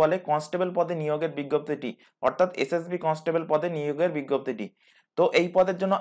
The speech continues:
আপনাদের কিন্তু প্রায় পনেরোশো বাইশটি পদে নতুন ভ্যাকান্সি, অর্থাৎ পনেরোশো বাইশটি পদে নতুন পদে কর্মী নিয়োগের বিজ্ঞপ্তি কিন্তু আজ প্রকাশিত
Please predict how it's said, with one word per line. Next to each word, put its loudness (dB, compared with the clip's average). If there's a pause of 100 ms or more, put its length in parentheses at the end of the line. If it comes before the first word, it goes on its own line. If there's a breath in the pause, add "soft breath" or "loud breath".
আপনাদের 0
কিন্তু -2
প্রায় 4
পনেরোশো -2
বাইশটি 2
পদে 0
নতুন -4 (100)
ভ্যাকান্সি, -4 (140)
অর্থাৎ 2
পনেরোশো -4
বাইশটি 0
পদে 0
নতুন -6
পদে 2
কর্মী -2
নিয়োগের -4
বিজ্ঞপ্তি -6
কিন্তু -6 (480 loud breath)
আজ 4 (100)
প্রকাশিত 0